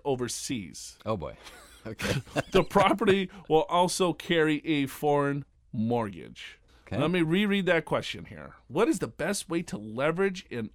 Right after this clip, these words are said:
Speaker 1: old ex-employer's four oh one K at age sixty to invest what will ultimately be retirement property located overseas?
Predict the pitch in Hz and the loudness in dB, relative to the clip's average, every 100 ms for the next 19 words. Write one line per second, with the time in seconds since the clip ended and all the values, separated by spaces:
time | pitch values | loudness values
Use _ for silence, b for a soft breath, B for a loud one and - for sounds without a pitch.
0 | - 143 165 196 - - 147 - - 165 | -4 0 0 0 -4 -6 -6 -6 -10 -8
1 | 165 - 123 127 131 - 123 131 165 175 | -6 -4 -2 0 -4 -8 -4 -2 -2 -4
2 | - 131 113 - 104 - 113 104 - - | -6 -6 -6 -6 -8 -6 -8 -6 -6 -6
3 | 190 - 139 127 - 127 110 107 120 151 | -6 -6 -6 -6 -6 -4 -4 -4 -2 -2
4 | 180 - 143 127 110 - 160 185 190 180 | -2 -4 -4 -2 -4 -2 -4 -2 -6 -6
5 | 156 147 147 b 110 110 143 95 104 - | -6 -6 -8 b -8 -2 -2 -4 -8 -12
6 | - 117 127 - - 170 190 196 202 - | -8 -4 -4 -6 -4 -2 -2 -2 -6 -12
7 | - - 185 170 165 147 113 123 110 107 | -18 -6 -2 0 -2 -6 -8 -6 -6 -6
8 | 104 117 - 131 120 113 107 113 - 85 | -6 -6 -4 -6 -4 -6 -6 -10 -10 -12
9 | 50 - - | -14 -16 -18